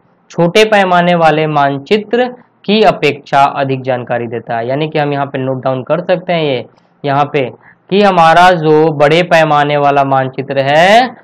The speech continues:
वो छोटे पैमाने वाले मानचित्र से क्या करता है?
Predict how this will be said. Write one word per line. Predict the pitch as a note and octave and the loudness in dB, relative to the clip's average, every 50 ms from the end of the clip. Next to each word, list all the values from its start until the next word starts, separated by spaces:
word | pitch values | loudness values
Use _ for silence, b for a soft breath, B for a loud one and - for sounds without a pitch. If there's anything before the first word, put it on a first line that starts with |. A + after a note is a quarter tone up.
| B B B - | B B B -2
वो | D#3 E3 D#3+ | -2 -2 -2
छोटे | E3 - - - - D3+ E3 D#3+ D#3+ A3 A#3 B3 | -4 -8 -12 -4 -2 -2 -2 0 2 2 2 2
पैमाने | A#3 A3 G3+ G3 F#3 F3 E3+ E3+ E3 E3 E3 E3 | 2 2 2 2 2 2 2 2 2 2 0 2
वाले | D#3 D#3 D#3 D3+ D#3 D#3 D3+ | 2 2 4 4 2 0 0
मानचित्र | D3 C#3+ C#3+ C#3 C#3 C3+ C#3 D3 C#3 - C#3 C3 | 0 0 0 0 -2 -4 -6 -10 -10 -10 -12 -14
से | - _ - C3 | -14 _ -10 -10
क्या | B2 - - D3 E3+ G3 | -8 -4 0 2 2 2
करता | G3 G3 A3 A#3 A3 G#3 - A3 G#3 G3+ G3 | 2 4 4 4 4 2 2 2 2 4 4
है? | F#3 F3+ D#3+ | 2 2 2